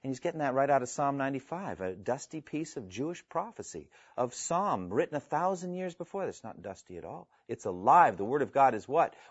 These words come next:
What is the author about to tell us about the Word of God? Chapter four and verse twelve. It is living and active.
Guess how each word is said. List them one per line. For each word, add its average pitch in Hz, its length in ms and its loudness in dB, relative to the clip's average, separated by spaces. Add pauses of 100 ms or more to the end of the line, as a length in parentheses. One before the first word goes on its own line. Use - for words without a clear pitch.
What 139 100 6
is 160 80 -2
the 160 140 -2
author 147 300 10
about 135 260 8
to 127 80 -4
tell 180 260 8
us - 140 0
about 98 200 2
the 104 60 -8
Word 92 180 -4
of 78 120 -12
God? 78 260 -8 (220)
Chapter 110 260 2
four 147 380 4
and 90 100 -4
verse 104 180 -6
twelve. 135 360 0 (200)
It 135 140 0
is 101 160 -4
living 120 760 10 (240)
and 113 280 0
active. 151 520 -2